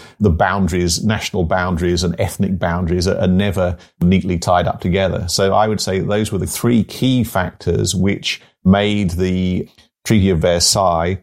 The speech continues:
which is only one of a number of post-war treaties, it should be said, but, you know, the most famous one,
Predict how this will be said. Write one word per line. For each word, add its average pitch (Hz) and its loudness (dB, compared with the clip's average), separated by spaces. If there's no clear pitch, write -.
which 85 -4
is 85 2
only 101 2
one 104 4
of 90 -2
a 87 -2
number 98 0
of 82 -6
post-war 87 -2
treaties, 85 -2
it 90 -6
should 85 -6
be 85 -4
said, 90 -2
but, 98 -4
you 92 0
know, 87 0
the 87 2
most 87 -2
famous 101 -2
one, 85 -4